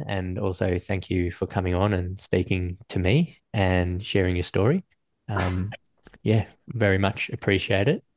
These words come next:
and enjoyed, uh, getting to know you a little bit more.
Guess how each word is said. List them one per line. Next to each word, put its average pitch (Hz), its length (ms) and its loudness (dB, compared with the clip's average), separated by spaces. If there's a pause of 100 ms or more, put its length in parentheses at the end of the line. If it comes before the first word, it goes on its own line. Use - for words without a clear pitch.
(140)
and 98 300 0
enjoyed, 101 580 0 (500)
uh, 101 240 -2 (280)
getting 104 180 2
to 107 100 -2
know 104 100 6
you 107 180 6
a - 20 6
little 107 160 6
bit - 120 4
more. 131 300 2